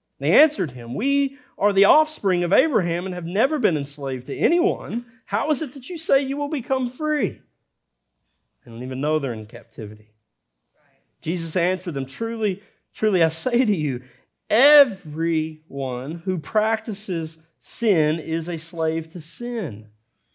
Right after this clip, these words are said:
The slave does not remain in the house forever, but the son remains forever.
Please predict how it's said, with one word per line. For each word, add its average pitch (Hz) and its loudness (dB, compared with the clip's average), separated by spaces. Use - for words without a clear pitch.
The 147 -8
slave 202 6
does 190 2
not 196 2
remain 185 2
in 196 0
the 175 -2
house 190 -4
forever, 196 4
but - -18
the - -18
son 196 4
remains 127 -2
forever. 104 -8